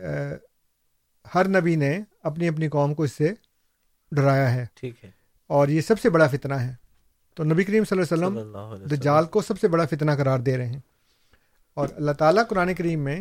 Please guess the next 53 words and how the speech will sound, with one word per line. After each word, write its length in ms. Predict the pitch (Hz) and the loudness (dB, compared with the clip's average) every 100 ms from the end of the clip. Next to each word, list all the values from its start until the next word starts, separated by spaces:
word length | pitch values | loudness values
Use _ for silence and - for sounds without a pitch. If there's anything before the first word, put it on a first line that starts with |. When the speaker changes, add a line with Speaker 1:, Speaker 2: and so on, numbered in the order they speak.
| 190 | -6
Speaker 1:
کیونکہ 220 | 170 165 | -6 -4
قرآن 280 | 160 160 170 | 0 2 2
میں 100 | 180 | 2
دجال 320 | 147 143 147 | 0 2 2
کا 120 | 147 151 | 2 -2
نام 220 | 143 139 | -2 -2
نہیں 220 | 135 123 | -2 -4
ہے، 160 | 120 110 - - _ | -6 -12 -18 -20 _
Speaker 2:
جی۔ 240 | 104 98 92 _ _ _ _ _ | -18 -14 -14 _ _ _ _ _
Speaker 1:
تو 180 | - - | -12 -4
اللہ 160 | 160 | -2
تعالیٰ 340 | 156 160 190 208 | 2 4 4 2
قرآن 260 | 185 165 170 | 0 -2 -2
کریم 220 | 165 160 | -4 -2
میں 120 | 170 | -4
جس 180 | 165 - | -6 -6
کو 100 | 165 | -4
سب 200 | - 220 | -4 -2
سے 140 | 233 | 0
بڑا، 420 | 165 151 147 143 - _ - | 2 4 2 0 -6 _ -12
آ، 40 | 80 78 | -8 -8
فتنہ 320 | - 147 165 160 | -8 -4 -2 0
کہہ 100 | 165 | 0
رہا 120 | 151 | 0
ہے، 40 | 160 | 0
وہ 140 | 156 | 0
عیسائیت 440 | 143 139 127 - | 0 -2 -2 -6
ہے۔ 80 | 120 - _ _ | -14 -16 _ _
Speaker 2:
ٹھیک۔ 160 | 123 110 _ _ _ _ - _ _ _ _ _ | -12 -12 _ _ _ _ -20 _ _ _ _ _
Speaker 1:
اب 140 | 160 151 | -6 2
دونوں 220 | 208 226 | 4 4
کو 100 | 214 | 4
ملائیں، 320 | 170 147 165 | 4 4 4
جیسے 200 | 165 180 | 0 0
وہ 200 | 156 147 | 0 0
پن-، 280 | - 156 180 | 0 -2 0
منطقی 340 | 165 143 151 | -2 -2 0
زبان 260 | 151 143 143 | 0 2 2
میں 100 | 143 | 2
کہتے 220 | 147 135 | 0 -2
ہیں 80 | 151 | -4
کہ 60 | 139 | -2
کبرا 300 | 143 143 151 | 0 2 2
صغرا 300 | 156 143 147 | 2 0 0
کو 100 | 143 | 0
ملائیں، 300 | 135 135 175 _ _ _ _ _ _ _ _ - | 0 -2 -4 _ _ _ _ _ _ _ _ -10
تو 80 | 160 | -4
آپ 200 | 147 - | -2 -2
کو 80 | |
پتہ 160 | 156 160 | -2 0
چل 200 | 143 143 | 0 2
جائے 200 | 143 139 | 2 2
گا 140 | 143 | 0